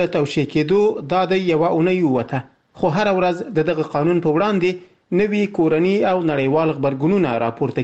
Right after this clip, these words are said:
کېږي. د اروپایي ټولنې د بهرنیو چارو او امنیتي تګلارې د استازي جوزف بوریل ویاندې نبیلې مصرالي ویلي، د طالبانو دغه قانون افغانان له ډېرو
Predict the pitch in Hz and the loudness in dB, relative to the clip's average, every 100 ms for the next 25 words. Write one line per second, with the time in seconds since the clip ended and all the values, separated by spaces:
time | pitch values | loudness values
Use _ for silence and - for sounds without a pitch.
0 | - 143 139 151 - _ _ _ _ _ | -2 -2 0 -4 -8 _ _ _ _ _
1 | - 196 202 208 220 233 226 214 220 214 | 0 2 4 2 2 0 0 0 2 0
2 | 202 180 170 185 196 196 190 196 190 190 | 0 -2 -2 0 0 0 0 0 2 2
3 | 180 160 156 156 185 185 160 170 175 160 | 2 2 0 0 -2 -2 0 0 0 0
4 | 156 131 - 208 196 175 180 - 147 185 | 0 -2 -2 -2 0 0 0 -2 -2 0
5 | 180 190 196 - 151 196 208 185 156 165 | 2 0 -2 -6 -2 2 2 0 0 0
6 | 196 185 185 180 151 147 175 170 160 156 | 0 0 0 0 0 0 2 0 -2 -2
7 | 147 202 208 160 160 190 - _ 175 185 | -2 0 2 2 0 -2 -6 _ -4 0
8 | 190 190 190 214 208 185 208 208 208 196 | 2 2 0 0 0 0 0 -2 0 0
9 | 196 202 160 160 160 185 185 175 160 185 | 0 0 -2 0 0 0 2 2 2 2
10 | 196 | 2